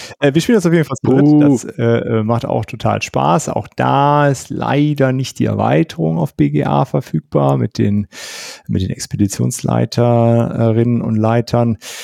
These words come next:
Speaker 1: Ähm, ich weiß nicht, hast du das schon mal gespielt mit denen, Patrick?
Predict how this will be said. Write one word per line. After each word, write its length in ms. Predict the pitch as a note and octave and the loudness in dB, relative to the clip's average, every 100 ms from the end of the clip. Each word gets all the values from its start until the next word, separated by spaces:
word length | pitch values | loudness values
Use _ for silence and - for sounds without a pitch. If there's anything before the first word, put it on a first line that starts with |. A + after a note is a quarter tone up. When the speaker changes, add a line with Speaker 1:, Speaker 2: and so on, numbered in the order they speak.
| - - - | -18 -12 -2
Speaker 1:
Ähm, 400 | A2+ G2+ G2+ F#2 - | 0 2 -2 -6 -2
ich 60 | |
weiß 100 | A2+ | 0
nicht, 60 | A2+ | 0
hast 140 | A#2 | 0
du 20 | B2 | 0
das 80 | A#2+ | 0
schon 120 | C3 | 0
mal 80 | A#2 | -2
gespielt 340 | - - F3 | -2 0 2
mit 160 | F3 - | 2 2
denen, 260 | F#3 F3+ | 0 2
Patrick? 540 | E3+ F3+ - D3+ - | 0 0 -2 -4 -6